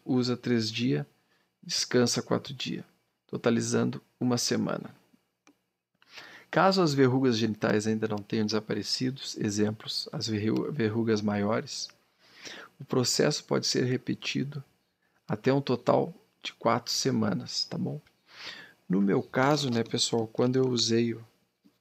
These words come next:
o Artec, aquela vez que eu falei que eu tive, a verruga genital H P V, eu usei só esses três dias aí, ó,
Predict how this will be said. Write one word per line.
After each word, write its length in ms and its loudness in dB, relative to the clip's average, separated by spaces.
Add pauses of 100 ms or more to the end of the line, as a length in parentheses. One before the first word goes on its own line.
(540)
o 100 2
Artec, 460 4
aquela 240 -2
vez 240 -2
que 80 -6
eu 60 -6
falei 300 -2
que 100 -6
eu 80 -6
tive, 400 -6 (1600)
a 140 -2
verruga 440 -2
genital 480 -2
H 160 -2
P 160 -8
V, 320 -8 (640)
eu 140 -4
usei 260 2
só 200 2
esses 180 0
três 320 -2
dias 320 -2
aí, 240 0
ó, 80 -2